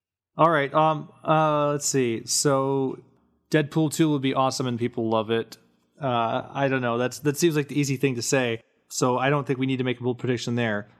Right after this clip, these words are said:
But, um, I wanna sort of go tangential to the superheroes and say that the twenty eighteen Tomb Raider reboot will be excellent. It looks like it follows the Tomb Raider twenty thirteen video game, which I loved that video game.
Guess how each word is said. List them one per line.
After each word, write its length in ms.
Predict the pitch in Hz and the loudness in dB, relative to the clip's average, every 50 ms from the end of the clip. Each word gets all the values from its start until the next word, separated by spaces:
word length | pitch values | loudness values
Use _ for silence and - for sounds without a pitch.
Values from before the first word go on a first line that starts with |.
| _ _ _ _ _ - | _ _ _ _ _ 2
But, 320 | 185 170 139 117 - - - - - - - - - - _ - | 4 4 4 4 -2 -8 -20 -20 -20 -20 -20 -20 -20 -20 _ -2
um, 300 | 135 131 131 127 131 - - | 0 2 2 0 -2 -2 0
I 180 | 143 147 160 | 2 2 4
wanna 280 | 175 165 170 165 156 143 - - _ _ _ _ _ _ - | 2 2 0 0 -2 -4 -6 -12 _ _ _ _ _ _ -12
sort 260 | - - - 175 165 | -8 -4 -2 0 0
of 120 | 160 147 | 0 0
go 160 | 143 165 160 151 | 2 2 0 0
tangential 760 | - - 160 151 143 135 117 131 139 143 147 143 - 117 107 104 | 0 -2 -2 0 0 0 0 0 0 0 0 -2 -2 -2 -2 -2
to 160 | - 117 113 | -2 -4 -4
the 60 | 104 | -2
superheroes 600 | - - 123 - 117 101 113 110 107 110 110 110 | -2 -4 -4 -4 -4 -4 -2 -2 0 0 -2 -2
and 160 | 120 120 113 | -4 -6 -4
say 300 | - - 139 131 127 127 | -2 -2 0 0 0 0
that 240 | 120 127 123 123 - | 0 -2 -4 -4 -2
the 140 | 127 123 120 | -4 -4 -4
twenty 340 | - - 190 208 214 190 165 | -4 -2 -2 0 0 0 0
eighteen 380 | 170 170 165 - 170 165 160 156 | 0 -2 -2 -2 -2 -2 0 -2
Tomb 240 | 151 - - 190 180 | -2 0 0 0 0
Raider 280 | 160 147 135 127 127 120 | 0 0 0 0 0 0
reboot 480 | 123 123 120 113 120 120 120 123 123 - _ - _ - | 0 -2 -2 0 0 0 0 0 -4 -8 _ -20 _ -4
will 260 | 131 135 139 139 131 | 0 2 2 2 2
be 460 | 123 117 127 120 117 113 113 - - - | 0 0 0 0 0 0 -4 -6 -6 -4
excellent. 540 | - 143 - - - 131 113 110 107 104 - - - - _ _ _ - | -2 -2 -2 -2 -2 -2 0 0 -2 -4 -6 -10 -14 -16 _ _ _ -4
It 180 | 143 135 127 120 - _ - | -2 -2 -2 -4 -6 _ -2
looks 320 | 156 147 170 170 - - 170 | 0 2 2 2 0 0 0
like 200 | 170 165 156 160 | 0 0 0 -2
it 120 | 139 - | -4 -2
follows 500 | - 156 151 147 147 143 143 139 120 120 | 0 2 2 4 4 2 2 0 0 0
the 360 | 120 131 131 127 127 123 120 120 - - - - - - | 0 0 0 2 0 0 -2 -4 -8 -20 -20 -20 -18 -6
Tomb 220 | - - 165 156 | -2 0 0 2
Raider 220 | 151 151 143 139 135 | 2 2 2 2 0
twenty 300 | 135 - - 147 139 123 | -2 -2 -2 -2 0 0
thirteen 680 | 120 147 131 127 131 - - 160 156 151 151 151 147 | 0 0 -2 0 -2 -4 -2 0 0 0 0 -2 0
video 340 | 127 123 131 139 156 165 165 | 0 2 2 2 2 2 0
game, 400 | 151 170 170 170 175 180 185 180 | 0 0 0 0 0 0 0 0
which 200 | 143 123 113 - | 0 0 -2 -2
I 280 | 113 113 117 117 117 117 | -2 0 2 2 2 0
loved 420 | 113 117 117 117 120 117 117 113 - | 0 0 2 2 2 0 -2 -2 -2
that 200 | 123 117 113 110 | -2 -2 -2 -2
video 260 | 113 117 117 113 113 | -2 -2 -2 -2 -2
game. 360 | 113 113 113 117 123 135 131 | -2 -2 -2 -2 -4 -4 -6